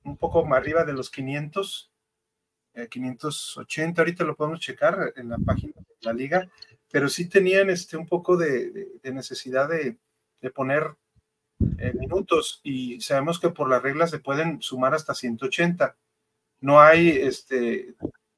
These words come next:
tiempo adicional ni nada. Estos son ciento ochenta minutos, se inician hasta donde lleguen, este, cuentan, cuentan los cuarenta y cinco del primer tiempo sin el tiempo extra, y los minutos que, hasta el segundo tiempo, si salen de cambio, como,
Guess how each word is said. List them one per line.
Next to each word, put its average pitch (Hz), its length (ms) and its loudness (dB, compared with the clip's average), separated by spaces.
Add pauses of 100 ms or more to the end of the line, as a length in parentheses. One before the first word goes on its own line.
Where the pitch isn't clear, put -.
(160)
tiempo 147 460 4
adicional 135 680 4
ni 135 80 -2
nada. 117 260 2
Estos 147 240 -8
son - 120 -8
ciento 160 300 -4
ochenta 156 320 -4
minutos, 165 580 -2 (360)
se 135 160 -6
inician 202 680 4 (120)
hasta 131 380 0
donde 123 280 -2
lleguen, 180 480 2
este, - 300 -20
cuentan, 139 560 -4 (160)
cuentan 139 300 -2
los - 140 -6
cuarenta 127 420 0
y - 20 -4
cinco - 260 -4
del 175 80 0
primer 156 300 -2
tiempo 180 380 4
sin 139 240 -6
el 117 100 -6
tiempo 165 320 -2
extra, 208 380 0 (500)
y 135 140 0
los 131 160 2
minutos - 420 2
que, - 380 -10
hasta 113 220 -4
el 117 60 -6
segundo 143 380 -6
tiempo, 151 320 -6
si 123 100 -10
salen 139 300 -6
de 123 100 -4
cambio, 175 380 6
como, 123 300 -6